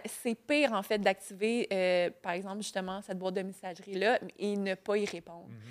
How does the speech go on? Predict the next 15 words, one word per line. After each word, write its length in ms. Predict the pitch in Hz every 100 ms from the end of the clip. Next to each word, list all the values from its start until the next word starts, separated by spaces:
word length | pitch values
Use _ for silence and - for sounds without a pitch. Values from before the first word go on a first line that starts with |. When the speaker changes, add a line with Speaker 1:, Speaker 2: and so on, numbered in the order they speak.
| 120 -
Speaker 1:
Euh, 100 | 180
ou 160 | 175 202
de 100 | 190
laisser 440 | 196 190 - 247
le 100 | 240
client 320 | 196 - 208 214
cinq 240 | - 196
jours 220 | 196 233
sans 120 | -
réponse, 420 | 202 190 202 220 233
ça 120 | 185
paraît 260 | 185 185 202
très 300 | - - 220
mal. 280 | 185 180
Speaker 2:
Mhm. 60 | 185